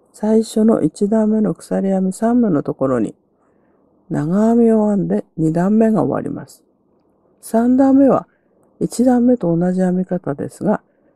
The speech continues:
一段目の鎖編みに編み入れたところは、二段目の玉編みの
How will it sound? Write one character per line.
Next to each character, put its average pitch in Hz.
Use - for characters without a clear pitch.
一 220
段 240
目 233
の 180
鎖 214
編 214
み 220
に 202
編 180
み 196
入 208
れ 190
た 143
と -
こ -
ろ 120
は、 208
二 170
段 233
目 226
の 196
玉 202
編 247
み 262
の 226